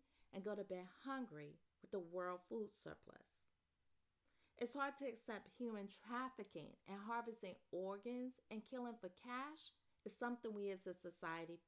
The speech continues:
face. But it's real, and oh, so many precious lives have been stolen.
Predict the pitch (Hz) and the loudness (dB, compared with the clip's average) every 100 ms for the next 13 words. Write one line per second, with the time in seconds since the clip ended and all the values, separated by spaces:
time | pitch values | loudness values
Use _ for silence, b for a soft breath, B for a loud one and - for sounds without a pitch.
0 | 214 208 - - - - _ b b b | -2 0 -2 -8 -18 -20 _ b b b
1 | b _ 269 294 - 196 180 202 285 339 | b _ 0 2 0 -6 -2 2 4 4
2 | - - - b b b b - 220 - | 0 -6 -14 b b b b -2 -2 -2
3 | - 226 233 240 233 - 240 233 220 214 | -6 -2 2 2 2 0 2 2 2 -2
4 | - 214 196 190 185 - 190 214 196 170 | -4 -4 -4 -4 -8 -8 -6 -4 -4 -6
5 | - - - 202 190 190 196 - 180 180 | -10 -16 -6 -4 -2 -2 -2 -2 -2 -2
6 | - - | -6 -12